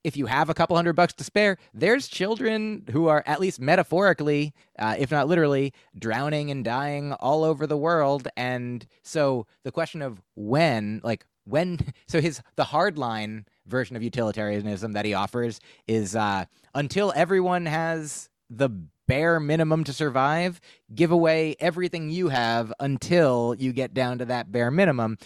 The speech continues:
He acknowledges that's not, uh, a great sales pitch,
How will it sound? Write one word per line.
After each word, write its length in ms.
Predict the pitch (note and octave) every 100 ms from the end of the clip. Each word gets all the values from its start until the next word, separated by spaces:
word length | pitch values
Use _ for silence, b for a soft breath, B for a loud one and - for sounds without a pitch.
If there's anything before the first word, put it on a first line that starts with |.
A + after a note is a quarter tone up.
| B B
He 160 | E3+ D3+
acknowledges 800 | C3 C#3+ C3 B2 A2 A#2+ G#2+ - b -
that's 280 | B2+ -
not, 320 | C#3 B2+ B2 - _ -
uh, 240 | A2 G#2 G#2+
a 80 | B2
great 400 | A2+ C3+ B2+ -
sales 400 | - D#3 D3+ -
pitch, 500 | G2 F2+ - -